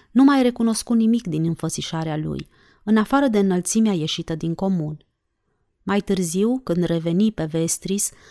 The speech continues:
îi spuse capitanului Fulvius că uriașul galilean care condusese adunarea din ziua de Rusalii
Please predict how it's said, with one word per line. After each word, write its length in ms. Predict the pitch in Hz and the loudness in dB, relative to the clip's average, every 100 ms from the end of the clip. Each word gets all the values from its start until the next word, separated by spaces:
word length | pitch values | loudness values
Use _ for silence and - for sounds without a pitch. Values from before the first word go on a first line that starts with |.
| - - | -20 -6
îi 100 | 220 | -2
spuse 380 | - 285 277 254 | 0 0 0 0
capitanului 760 | 202 190 180 180 185 185 180 | -2 -4 -2 0 0 0 0
Fulvius 720 | 180 - 165 160 170 185 208 - - _ | -4 -4 -4 -2 -2 -4 -4 -8 -16 _
că 120 | - | 0
uriașul 520 | 214 214 240 254 240 185 | 2 4 4 2 0 0
galilean 560 | 175 170 170 185 202 | 0 0 0 0 0
care 240 | 185 165 165 | -2 -4 -4
condusese 600 | 165 170 165 - 214 185 | -2 -2 -2 -2 -2 -2
adunarea 540 | 160 170 175 180 175 | -2 -2 -2 -2 -4
din 200 | 160 165 | -2 -2
ziua 280 | 156 190 180 | -2 -2 -2
de 120 | 156 | -2
Rusalii 680 | 160 160 - 170 180 208 | -4 -4 -4 -2 0 -2